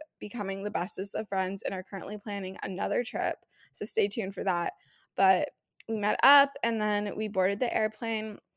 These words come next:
decided to get a little champagne on the plane to celebrate. Trin ended up spilling it on her when we were, like, cheersing or whatever. Actually, no, it wasn't when we were cheersing, but she spilt it on her. Um,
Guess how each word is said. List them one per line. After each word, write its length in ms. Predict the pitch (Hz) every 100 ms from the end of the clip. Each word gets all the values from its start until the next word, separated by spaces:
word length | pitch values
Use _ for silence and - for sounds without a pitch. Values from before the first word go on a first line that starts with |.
| _ _ _ _ - _ -
decided 440 | 214 233 214 208
to 80 | 226
get 180 | 226 -
a 60 |
little 260 | 220 214 214
champagne 760 | - 226 220 - 226 208 214 -
on 140 | 214
the 60 | 214
plane 300 | - 196 202
to 80 | 226
celebrate. 600 | 254 262 247 254 247 240 - - -
Trin 280 | - 269 240
ended 260 | - 214 202
up 140 | 220
spilling 540 | 226 - - 185 190 202
it 120 | 202 -
on 220 | 202 202
her 400 | 226 233 247 254
when 380 | 220 202 208 196 _ _ -
we 140 | 214
were, 140 | 208
like, 180 | 208 196
cheersing 540 | 196 190 190 196 208 208
or 120 | 214
whatever. 540 | 214 214 214 240 247 -
Actually, 320 | 226 226 208
no, 80 | 202
it 80 | -
wasn't 300 | 254 - 190
when 100 | 202
we 80 | -
were 100 | 202
cheersing, 380 | - 202 208
but 140 | 214 214
she 80 | 208
spilt 320 | - 170 -
it 80 | 190
on 180 | 175
her. 260 | 190 190 220 - - - -
Um, 420 | 196 214 180 170